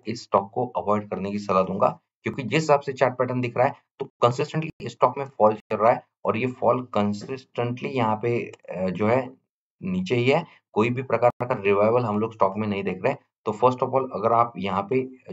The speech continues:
जो है conservative टाइप के इन्वेस्टर हो तो आप यहाँ पे इस stock से दूर रहिए। अगर आप यहाँ पे invest ही करना चाहते हो तो first of all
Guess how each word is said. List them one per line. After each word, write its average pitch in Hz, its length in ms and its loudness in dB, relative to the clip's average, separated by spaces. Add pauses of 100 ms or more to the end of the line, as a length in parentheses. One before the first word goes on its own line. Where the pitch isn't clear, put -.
(140)
जो 107 100 -4
है 123 80 -2
conservative 113 420 -2
टाइप 107 220 -8
के 117 80 -6
इन्वेस्टर 107 280 -4
हो 151 140 2 (340)
तो - 60 2
आप 117 380 0
यहाँ 98 280 -2 (100)
पे 120 100 -4 (160)
इस 98 80 -10
stock - 260 -2 (160)
से 123 80 -4
दूर 110 240 -4
रहिए। 104 320 -2 (380)
अगर 101 300 0 (200)
आप 113 260 -2
यहाँ 101 280 0 (120)
पे - 60 0 (300)
invest 120 460 -2
ही 160 60 2
करना 127 260 2
चाहते 127 240 0
हो 147 160 -2 (200)
तो 127 100 0
first 131 240 2
of 135 100 0
all 143 140 4